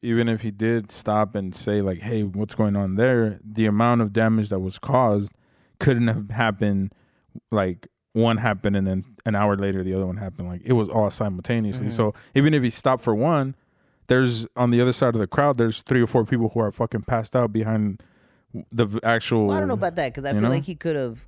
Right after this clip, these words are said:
Speaker 2: 'cause it, they, the reports say that he continued on for thirty-seven minutes after it happened. So I feel like if he had, and obviously if he didn't see it or notice it right away, then okay. But I think it would have helped if he, like, actually stopped and, like, said, "Hold up,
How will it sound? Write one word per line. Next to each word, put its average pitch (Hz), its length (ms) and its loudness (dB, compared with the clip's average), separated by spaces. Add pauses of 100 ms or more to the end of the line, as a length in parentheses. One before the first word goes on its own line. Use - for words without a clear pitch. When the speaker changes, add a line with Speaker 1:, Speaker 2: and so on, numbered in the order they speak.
Speaker 2:
'cause 147 220 -2
it, 139 200 -4
they, 139 220 -2 (240)
the 143 100 -2
reports 175 380 -6
say 190 160 -8
that 147 140 -6
he 151 100 -8
continued 131 500 -10
on 113 200 -8
for 117 140 -12
thirty-seven 117 600 -8
minutes 90 260 -12
after - 280 -16
it - 80 -16
happened. - 320 -20 (420)
So 127 140 -6
I - 20 -2
feel 151 160 -6
like 143 120 -4
if 131 120 -10
he 151 120 -6
had, 120 340 -4 (680)
and 131 220 -4
obviously 131 320 -4
if 113 80 -10
he 127 100 -8
didn't 113 300 -8
see 117 200 -12
it 110 100 -12
or 98 100 -16
notice 107 720 -8
it 92 140 -12 (180)
right 107 240 -8
away, 95 260 -10
then 78 300 -16 (440)
okay. 110 400 -6
But 98 200 -8
I 107 100 -6
think 117 500 -10
it 131 140 -6
would 135 160 -4
have 113 80 -6
helped 113 240 -6
if 107 80 -12
he, 120 100 -8
like, 101 160 -8
actually 98 300 -10
stopped 92 420 -12
and, 95 120 -10
like, 90 180 -12
said, 90 240 -14
"Hold 104 260 -12
up, 85 200 -12